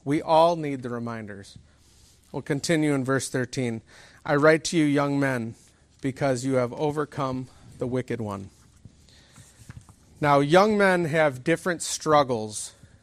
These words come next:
with different intensity than elderly or people that are older or more mature, in the same sense that young men have different struggles than that of little children.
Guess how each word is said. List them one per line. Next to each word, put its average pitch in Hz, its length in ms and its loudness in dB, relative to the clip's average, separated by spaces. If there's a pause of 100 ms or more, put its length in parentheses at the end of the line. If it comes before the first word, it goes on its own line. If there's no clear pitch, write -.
(340)
with 139 480 -4
different 175 340 0
intensity 143 800 -6
than 123 300 -8 (880)
elderly 131 500 0
or 107 100 -10
people 123 340 -10
that 120 160 -6
are 117 100 -8
older 113 440 -4 (320)
or 123 120 -6
more 127 180 -2
mature, 117 560 -4 (420)
in 165 120 -4
the 160 80 0
same 208 300 2
sense 156 340 -2
that 156 180 -4
young 170 320 2
men 151 200 -2
have 139 240 -4
different 143 320 -2
struggles 139 640 -2
than 135 200 -4
that 127 300 -2
of 127 260 -4
little 123 260 -2
children. 120 560 -6